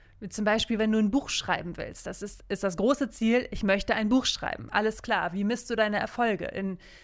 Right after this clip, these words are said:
Wortanzahl, in Kapitel, in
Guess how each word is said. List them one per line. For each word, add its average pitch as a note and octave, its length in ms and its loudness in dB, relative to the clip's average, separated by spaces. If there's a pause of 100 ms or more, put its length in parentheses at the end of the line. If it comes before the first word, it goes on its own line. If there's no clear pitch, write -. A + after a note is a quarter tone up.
(180)
Wortanzahl, F#3 880 0
in G3+ 200 -4
Kapitel, G3+ 840 -4
in G3+ 340 -2